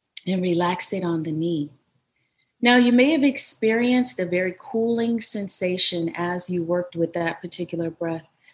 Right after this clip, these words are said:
because that side of your body is your cooling side, it's your calming side. So if you ever feel overheated, elevated, or angry, this is a really great breath to do. Now we're gonna switch it. We're going to take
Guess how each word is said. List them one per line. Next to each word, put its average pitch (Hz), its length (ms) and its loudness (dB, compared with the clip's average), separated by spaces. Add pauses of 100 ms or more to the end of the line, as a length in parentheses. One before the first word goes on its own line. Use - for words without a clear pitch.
(200)
because 185 320 0
that 190 240 2
side 226 260 2
of 220 140 0
your 208 120 2
body 170 440 -2
is 170 160 0
your 170 100 -2
cooling 196 480 -2
side, 175 380 0
it's - 180 -2
your 165 80 -4
calming 175 480 -4
side. 175 420 -2
So 160 280 -2
if 156 120 -10
you 170 120 -4
ever 180 180 -4
feel 180 380 -4
overheated, 254 840 2 (360)
elevated, 220 760 4
or 165 220 -8
angry, 226 720 -2 (420)
this 180 220 0
is 170 100 -4
a 170 100 4
really 165 320 2
great 156 380 -4
breath 156 360 -8
to 147 120 -10
do. 165 340 -2 (600)
Now 202 240 2
we're 233 80 2
gonna 269 240 4
switch 415 460 2
it. - 160 -8 (580)
We're 185 140 0
going 185 240 2
to 196 120 -4
take 202 380 0